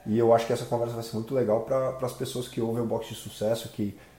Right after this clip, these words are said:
acompanham, que querem saber mais a respeito de,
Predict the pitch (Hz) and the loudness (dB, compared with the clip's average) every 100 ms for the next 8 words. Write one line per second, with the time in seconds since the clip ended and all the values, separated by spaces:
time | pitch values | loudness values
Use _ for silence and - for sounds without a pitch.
0 | - - - 107 104 107 113 104 - - | -6 -4 0 -2 4 6 6 4 0 -2
1 | 104 104 98 101 98 101 98 98 - - | 0 2 2 2 0 0 0 -6 -6 -4
2 | 92 95 92 95 90 | -4 -4 -6 -6 -6